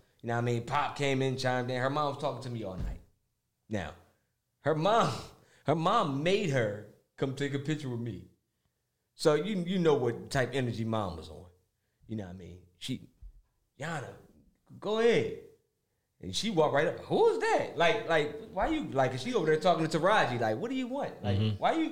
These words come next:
Speaker 1: call, who is he? Like, why am I taking a picture with him?" So she like, <clears throat> you know how moms is. Boom, take the picture. She, she in the cut. I said, "Nah, I want mom in the picture too." Anyway, Watts is taking these pictures. I, I never seen the picture.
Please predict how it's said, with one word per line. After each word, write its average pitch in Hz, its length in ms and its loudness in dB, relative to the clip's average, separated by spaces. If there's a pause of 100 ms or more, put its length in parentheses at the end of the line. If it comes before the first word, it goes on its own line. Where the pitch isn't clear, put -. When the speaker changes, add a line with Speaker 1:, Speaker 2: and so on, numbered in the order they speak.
Speaker 1:
call, 226 260 0
who 392 180 2
is 403 120 2
he? 381 340 4
Like, 139 280 -4
why 202 160 -8
am 262 80 -8
I 247 60 -6
taking 240 200 -10
a 226 40 -10
picture 226 260 -8
with 110 100 -4
him?" 87 80 -12 (480)
So 98 120 -8
she 156 160 -4
like, 123 260 0
<clears throat> - 0 -
you 170 640 -2
know 143 100 -2
how 107 80 -4
moms 104 400 -4
is. 113 220 -6 (440)
Boom, 233 420 6 (260)
take 285 240 4
the 262 60 2
picture. 226 440 0 (480)
She, 190 320 -4
she 190 460 -6
in 170 140 0
the 151 80 0
cut. 196 260 4
I 196 120 2
said, 220 200 -2
"Nah, 240 160 2
I 262 40 2
want 247 200 0
mom 240 260 2
in 233 60 -2
the 220 60 -2
picture 220 240 -8
too." 196 340 -4
Anyway, 254 320 6
Watts 220 360 4
is 214 80 0
taking 214 260 2
these 165 160 -4
pictures. - 440 -10 (2250)
I, 147 240 2
I 139 100 0
never 160 300 0
seen 180 240 -2
the 175 80 0
picture. 180 320 -8